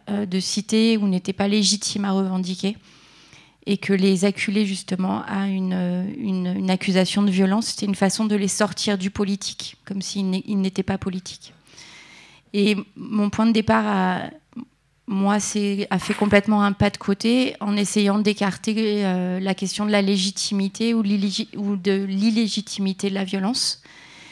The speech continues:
en repartant d'une généalogie des mouvements qui s'inscrit dans deux, euh, enfin deux,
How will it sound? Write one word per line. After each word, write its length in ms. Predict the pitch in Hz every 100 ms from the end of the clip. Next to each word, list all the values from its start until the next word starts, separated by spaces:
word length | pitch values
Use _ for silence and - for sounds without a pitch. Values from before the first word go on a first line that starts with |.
| - -
en 120 | 208 196
repartant 600 | 208 202 185 - 247 254
d'une 500 | 208 214 214 208 208
généalogie 640 | 190 214 208 202 214 226
des 120 | 214
mouvements 720 | 220 208 185 214 220 233 233 - - - - _ -
qui 120 | -
s'inscrit 480 | 196 214 - - 240
dans 220 | 220 202
deux, 460 | 196 208 220 233 226
euh, 480 | 202 185 180 175 170 185 _ _ _ _ _ _ - - -
enfin 180 | 208 202
deux, 320 | 196 226